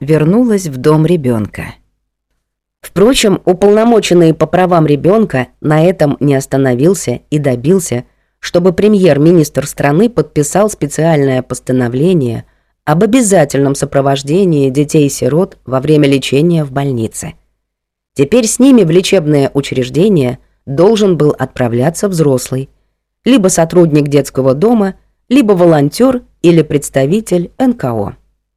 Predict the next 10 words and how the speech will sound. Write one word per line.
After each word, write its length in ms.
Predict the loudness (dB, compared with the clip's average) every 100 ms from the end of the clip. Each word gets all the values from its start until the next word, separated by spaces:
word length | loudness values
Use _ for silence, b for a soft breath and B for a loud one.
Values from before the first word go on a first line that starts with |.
| _ _ _
Конечно, 600 | 0 2 2 2 0 -2 0
речь 300 | 2 2 2
шла 260 | 2 0
только 520 | 2 0 0 0 -2 -2
о 100 | -2
маленьких 540 | 0 2 2 2 0
детях, 460 | 0 0 -2 -6 -10 _
таких 300 | -4 0 0
как 180 | 0 0
Настюша, 580 | 0 -2 -4 -6 -6